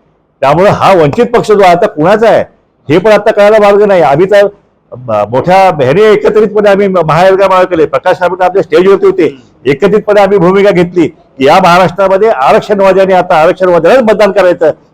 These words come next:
कुठल्याही परिस्थितीत प्रस्थापितांना मतदान करायचं नाही, हे आम्ही केलं. त्यानंतर आमचे युती व्हायला, व्हायला चाललं, पण प्रकाश आंबेडकर हे जरांगेच्या भेटीला गेले आणि जरांगेशी युती करतो म्हणून त्यांनी सांगितलं.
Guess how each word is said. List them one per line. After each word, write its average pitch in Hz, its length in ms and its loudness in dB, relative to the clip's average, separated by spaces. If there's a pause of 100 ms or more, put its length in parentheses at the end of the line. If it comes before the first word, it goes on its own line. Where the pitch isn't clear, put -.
(140)
कुठल्याही 180 360 0
परिस्थितीत 185 320 0
प्रस्थापितांना 170 560 -2
मतदान 156 200 -2
करायचं 156 360 0
नाही, 151 220 0 (460)
हे 147 80 2
आम्ही 156 200 2
केलं. 160 300 0
त्यानंतर 170 380 -2
आमचे 156 240 -2
युती 151 260 -2
व्हायला, 170 280 2
व्हायला 151 280 0
चाललं, 165 340 0
पण 175 280 0 (460)
प्रकाश 185 380 0
आंबेडकर 175 500 0
हे 190 280 2 (400)
जरांगेच्या 226 500 2
भेटीला 196 300 2
गेले 170 260 2 (320)
आणि 127 140 -6
जरांगेशी 226 500 0
युती 233 220 0
करतो 214 160 0
म्हणून 208 240 0
त्यांनी 202 180 -2
सांगितलं. 165 440 -2